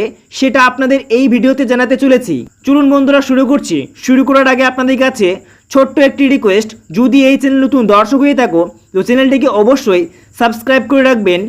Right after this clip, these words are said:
এই রকমই নিত্য নতুন ভিডিওগুলি সবার প্রথম পাওয়ার জন্য। তো চলুন বন্ধুরা, শুরু করছি। তো বন্ধুরা, সরাসরি প্রথমেই দেখতে পাচ্ছেন, বলা হয়েছে জুন মাসে লক্ষ্মীর ভাণ্ডারের টাকা কবে ঢুকবে, এবার কি জামাই ষষ্ঠীতে দু হাজার টাকা, নতুনদের টাকা কবে ঢুকবে,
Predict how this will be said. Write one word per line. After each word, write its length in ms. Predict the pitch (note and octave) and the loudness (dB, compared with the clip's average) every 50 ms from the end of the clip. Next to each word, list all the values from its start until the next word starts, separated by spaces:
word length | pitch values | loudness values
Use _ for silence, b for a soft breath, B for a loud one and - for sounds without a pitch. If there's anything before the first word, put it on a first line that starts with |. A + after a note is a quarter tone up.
| B B B B B - | B B B B B -2
এই 180 | A3 B3 C4+ C#4 | 0 2 2 2
রকমই 360 | C#4+ C#4 C#4+ D4 C#4 C#4 C4+ | 2 0 0 0 0 2 2
নিত্য 220 | C4 C4+ C4+ - C#4 | 2 0 0 0 0
নতুন 240 | C4 C4 C4+ C4+ C4 | 0 0 0 0 2
ভিডিওগুলি 500 | A3+ A#3 A3 C4 C4+ A#3 G#3 E3+ F3 F#3 G#3+ - B B B B | 2 2 2 2 2 2 2 2 2 0 -2 -6 B B B B
সবার 360 | - - C4+ C4+ C#4 C4+ A#3 | -2 0 2 2 2 2 2
প্রথম 220 | C4 A#3+ B3+ C4 B3 | 0 0 0 0 0
পাওয়ার 260 | G#3+ A3+ A3+ A#3 A#3+ A3+ | 0 0 0 2 2 2
জন্য। 200 | A3 C#4 A3+ F#3 C3 A2+ - - | 0 -2 -2 -4 -6 -10 -8 -4
তো 80 | G3 F#3+ | -4 -2
চলুন 240 | - C4 C4+ C4+ C4+ | 0 0 2 2 2
বন্ধুরা, 280 | C#4 C4+ C4+ D4+ C#4 - D4 | 2 2 2 0 0 0 2
শুরু 140 | D#4 D4+ | 0 2
করছি। 340 | - C#4+ B3+ - - - C#3+ B2 - - _ _ | 2 2 0 0 -2 -8 -10 -10 -10 -14 _ _
তো 80 | - B3 | -2 0
বন্ধুরা, 340 | A#3 C4+ C#4+ C#4+ C#4+ D4 D4+ D4 | 2 2 4 4 4 2 2 2
সরাসরি 480 | D4 - C#4+ C#4 C#4+ C#4 D4+ D#4+ D#4 D4+ | 0 0 0 2 2 2 0 0 0 0
প্রথমেই 460 | - C#4+ C#4 C#4 D#4 D4 D4+ D4+ B3+ | 2 0 0 0 0 0 0 0 2
দেখতে 260 | C4+ C4 C4 C4 D4+ | 0 0 0 0 -2
পাচ্ছেন, 320 | C#4+ D4 C#4+ C#4+ - E4 D4 A3+ | 0 0 -2 0 -2 0 0 2
বলা 200 | A#3 A#3+ B3+ B3+ | 2 2 2 2
হয়েছে 380 | B3+ D4 D4 D4+ D4 - A#3+ G3+ A3 A#3 A3+ - G3 E3 C#3+ | 2 2 2 0 0 0 0 0 0 -2 -4 -10 -14 -10 -4
জুন 180 | A3+ C4+ D4+ D#4 D4 | -2 -2 0 2 2
মাসে 280 | D4+ D4+ C#4+ D4 D#4+ D#4 | 2 2 0 0 -2 0
লক্ষ্মীর 440 | C4 C4 C4+ C4+ C4 - D4+ D#4+ C4 C#4 | 2 2 2 2 0 0 -2 0 2 2
ভাণ্ডারের 340 | C4+ C4+ C#4+ D4 C#4+ C#4 - | 2 2 2 2 2 2 2
টাকা 320 | C#4 C4+ C#4 C4+ A3+ G3+ G#3 A3 A3 b b b b b - | 0 0 2 2 2 2 2 2 -2 b b b b b -2
কবে 280 | C4 C#4 D4 A#3+ D#4+ E4 | 0 0 2 2 2 0
ঢুকবে, 400 | A3+ G#3 C4 C4+ G#3+ G#3 G#3+ G3+ G3 G#3+ G#3+ - - G3 | 2 2 0 0 0 0 0 0 -2 -2 -6 -2 2 4
এবার 300 | A3+ A#3+ A#3 C#4+ D4 D4 | 4 4 4 2 2 0
কি 160 | D4 D4 D4+ D#4 | 0 -2 -2 0
জামাই 340 | A3 C4+ C4+ C4 C#4 C#4+ D4+ | 2 2 2 2 2 0 -2
ষষ্ঠীতে 480 | D4 D4 D4 C#4 C#4+ D#4 C4+ A3+ G#3+ G3+ G3+ G3+ G#3 - F3+ E3 | -2 -2 -4 -2 -2 -2 -2 0 0 -2 -2 -4 -8 -12 -10 -4
দু 100 | E3 C4 B3+ | 0 2 2
হাজার 260 | B3+ C4+ C#4 D4 D4 C#4+ | 4 4 4 2 2 2
টাকা, 280 | - D4+ D4+ D4+ C#4 G3+ D#3 B2 - _ - F3 | 0 0 0 2 0 0 0 -2 -8 _ -12 -6
নতুনদের 460 | F3 G#3 A#3 A3+ C#4 C4+ C4+ D4 C#4+ D4 | -4 -4 -2 0 0 0 0 0 -2 0
টাকা 220 | C4+ B3+ B3+ C#4 C4+ | 0 0 2 0 0
কবে 260 | C4+ A#3 A#3 B3 B3+ | 2 0 2 2 2
ঢুকবে, 340 | G#3 D4 D4 A3 G3 G#3 G#3 | 2 2 0 0 0 0 0